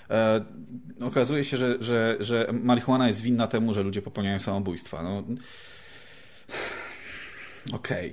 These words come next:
dobra. Kiedyś Metallica była winna temu, że Fade to Black kiedyś było winne temu, że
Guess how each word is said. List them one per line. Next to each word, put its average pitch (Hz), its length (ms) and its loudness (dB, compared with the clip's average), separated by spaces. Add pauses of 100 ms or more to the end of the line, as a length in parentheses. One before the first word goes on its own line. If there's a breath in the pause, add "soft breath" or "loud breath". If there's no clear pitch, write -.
(140)
dobra. 95 380 -2
Kiedyś 135 280 4
Metallica 143 520 4
była 127 200 4
winna 120 300 4
temu, 110 300 0
że 95 100 -4 (180)
Fade 143 200 4
to 135 200 2
Black 107 300 4
kiedyś 76 260 -10
było 82 160 -6
winne 82 300 -4
temu, - 280 -8
że - 140 -12